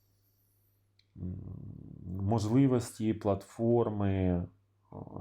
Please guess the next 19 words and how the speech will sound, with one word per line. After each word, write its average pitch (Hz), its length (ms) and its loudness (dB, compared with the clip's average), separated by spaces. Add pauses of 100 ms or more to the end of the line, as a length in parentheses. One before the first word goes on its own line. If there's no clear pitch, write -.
з 92 180 -2
різним, 98 640 2
коротше, 92 880 0
підходом 95 1120 0 (680)
до 98 160 0
блокінгу 87 960 0
і 98 160 -4
так 87 280 -6
далі. 82 520 -4 (2000)
От, 92 320 -2
у 107 40 -4
кожного, 98 1120 0 (120)
м, 95 60 -14 (1160)
три 101 160 -4
Д 101 120 0
автора 95 760 2 (280)
тип 104 180 -4
блокінгу 85 680 -2
свій. 85 460 -4